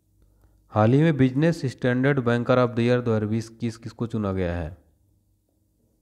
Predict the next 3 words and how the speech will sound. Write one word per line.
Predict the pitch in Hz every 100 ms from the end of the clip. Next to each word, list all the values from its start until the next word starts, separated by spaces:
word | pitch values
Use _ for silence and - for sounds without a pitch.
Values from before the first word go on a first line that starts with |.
| _ _ _ _ _ _ _ _ _ _ _ _ _
संदीप | - 113 113 143 151 -
बख्शी | 104 101 - 95
को। | - 85 -